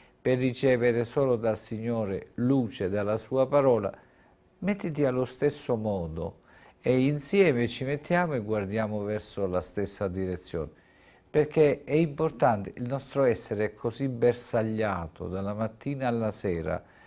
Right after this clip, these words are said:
di tutte ste cose che ci circondano. E per esempio il nostro cristianesimo scende sempre più giù, perché si trova, ci troviamo realmente sempre in mezzo a tante spine,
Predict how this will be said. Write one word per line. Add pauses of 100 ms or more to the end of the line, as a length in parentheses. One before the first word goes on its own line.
(220)
di
tutte
ste
cose
che
ci
circondano. (580)
E (300)
per
esempio
il
nostro
cristianesimo (460)
scende
sempre
più
giù, (320)
perché
si
trova, (420)
ci
troviamo
realmente (560)
sempre
in
mezzo
a
tante
spine,